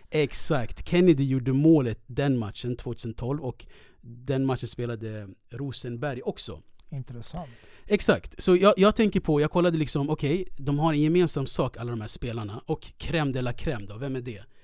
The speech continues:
Speaker 1: Största stjärnan i Cadiz? Alvaro Negredo, såklart.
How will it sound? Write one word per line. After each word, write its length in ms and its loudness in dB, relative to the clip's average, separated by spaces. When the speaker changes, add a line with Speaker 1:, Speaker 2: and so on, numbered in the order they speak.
Speaker 1:
Största 520 -4
stjärnan 420 -2
i 300 -4
Cadiz? 520 -10
Alvaro 380 -4
Negredo, 400 0
såklart. 440 -12